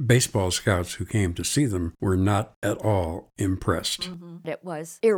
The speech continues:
Speaker 2: irresponsible of him. He was so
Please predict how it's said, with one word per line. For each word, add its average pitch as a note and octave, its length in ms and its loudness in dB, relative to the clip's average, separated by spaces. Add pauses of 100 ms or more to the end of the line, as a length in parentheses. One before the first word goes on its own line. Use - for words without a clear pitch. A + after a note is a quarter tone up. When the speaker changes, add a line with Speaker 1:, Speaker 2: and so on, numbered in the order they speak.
(140)
Speaker 2:
irresponsible F#3+ 680 -8
of C#3+ 120 -14
him. C#3 260 -8
He G3+ 180 -10
was E3+ 400 -10
so F#3 500 -2